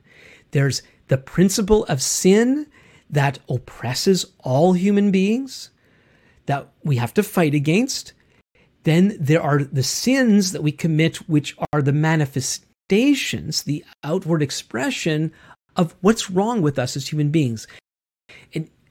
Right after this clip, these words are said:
you hear it all the time among people that don't use these more religious sounding terms when people say, "Nobody's perfect."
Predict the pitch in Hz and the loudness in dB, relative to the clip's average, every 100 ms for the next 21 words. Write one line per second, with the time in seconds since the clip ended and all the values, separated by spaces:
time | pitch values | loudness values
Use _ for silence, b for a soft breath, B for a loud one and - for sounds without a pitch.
0 | - 220 254 214 - 254 214 170 170 135 | -2 0 2 2 4 4 4 4 0 0
1 | 127 - 220 190 151 147 147 135 170 151 | -2 -2 0 2 2 2 2 0 -4 -2
2 | 127 120 147 143 151 131 120 - 120 98 | -2 0 0 2 0 0 -2 -2 -2 -2
3 | 104 127 123 - 135 135 117 113 196 170 | -4 -2 -2 -4 -2 -2 -4 -2 0 2
4 | 139 - 143 151 208 202 185 240 247 220 | 0 -2 -2 0 0 0 -2 0 0 0
5 | 254 - b b _ _ _ _ - 101 | 0 -6 b b _ _ _ _ -12 -8
6 | 98 110 160 202 220 - 247 - 147 - | -2 2 4 4 0 0 0 0 -8 -10
7 | - | -20